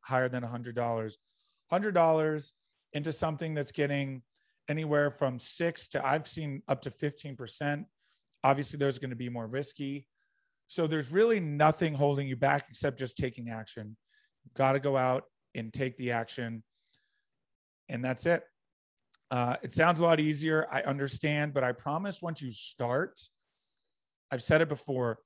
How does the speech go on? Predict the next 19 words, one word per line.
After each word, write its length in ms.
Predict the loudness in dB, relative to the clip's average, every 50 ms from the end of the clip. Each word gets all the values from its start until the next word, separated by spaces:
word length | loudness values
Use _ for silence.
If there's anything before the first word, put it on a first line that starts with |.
| _ _ _ _ _ _ _ _ -10
you 60 | -2 0
don't 160 | 0 2 4
have 140 | 2 2 0
to 80 | -2
be 100 | -8 -8
great 260 | -2 0 0 0 0
to 80 | -2 -8
start, 380 | -8 -2 0 2 2 2 0 -2
but 160 | -8 -12 -10
you 80 | -8
have 120 | -8 -8 -8
to 100 | -10 -10
start 240 | -4 -4 -4 -4 -4
to 60 | -10
be 100 | -14 -14
great. 340 | -8 -6 -6 -4 -6 -6 -6 0
Once 240 | 0 0 0 0 -4
you 80 | -8 -8
start, 520 | -8 0 2 4 4 4 4 2 0